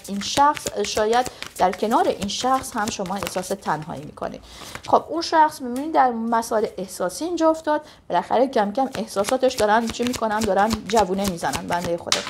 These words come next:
و اما ببینیم کارت بعدی، اه، بله، با قدرت، قدرت جلوی احساساتش رو می‌گیره.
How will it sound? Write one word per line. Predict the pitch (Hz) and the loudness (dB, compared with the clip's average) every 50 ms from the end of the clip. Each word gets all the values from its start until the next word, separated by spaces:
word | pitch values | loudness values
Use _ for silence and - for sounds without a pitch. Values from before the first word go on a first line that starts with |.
| - - - - - - _ | -10 -14 -16 -18 -20 -20 _
و | - 214 | 2 4
اما | 214 208 220 233 247 277 285 294 | 6 6 6 4 4 2 2 4
ببینیم | 277 247 220 226 240 254 | 4 2 2 2 -2 -6
کارت | 262 - 240 214 208 208 - 220 | -6 -4 -2 -2 -2 -2 -2 -4
بعدی، | 208 202 202 202 196 190 196 208 214 240 269 285 302 320 320 - - - | -2 0 2 2 4 2 2 0 -2 -2 -2 0 0 -2 -2 -4 -6 -2
اه، | 226 208 202 196 190 185 | 0 2 2 2 2 2
بله، | 190 190 165 156 170 165 - - - - - _ _ _ _ _ _ _ _ _ _ _ _ - | 0 0 0 0 -2 -4 -8 -12 -16 -18 -18 _ _ _ _ _ _ _ _ _ _ _ _ 2
با | 202 208 226 226 | 2 4 4 2
قدرت، | 175 175 170 175 - - - - - - - | 0 -2 -2 -2 -6 -8 -10 -10 -12 -6 -6
قدرت | 190 180 180 - 170 - - - - - _ | -6 -4 -4 -4 -6 -6 -8 -14 -20 -20 _
جلوی | - 269 330 359 320 330 269 - | -2 2 4 4 4 4 4 2
احساساتش | - 262 - 254 262 285 269 269 277 277 | 0 0 2 2 2 2 2 0 0 0
رو | 285 269 | 0 -2
می‌گیره. | 277 294 359 330 240 233 - - | -2 -2 -4 -2 0 0 0 0